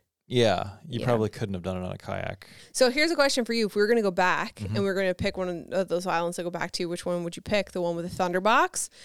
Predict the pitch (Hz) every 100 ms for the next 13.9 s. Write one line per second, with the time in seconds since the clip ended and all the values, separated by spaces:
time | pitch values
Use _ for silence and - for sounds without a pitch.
0 | - - - 196 185 170 202 277 285 208
1 | 175 - 202 196 190 190 170 180 185 -
2 | _ _ _ _ - 185 175 175 175 180
3 | _ - 180 - 120 143 190 202 175 165
4 | - - _ - 120 123 117 110 95 151
5 | 98 - 110 107 120 120 113 107 135 107
6 | 214 214 196 196 233 285 - 131 190 180
7 | 185 147 156 139 143 131 147 170 151 143
8 | 131 127 120 127 135 127 120 - 123 131
9 | 120 120 104 113 113 87 127 - 127 120
10 | 117 113 110 120 110 101 113 - 107 -
11 | - _ - 302 302 - 339 339 320 320
12 | - - - - 139 135 120 117 82 82
13 | - 135 131 147 127 135 127 123 123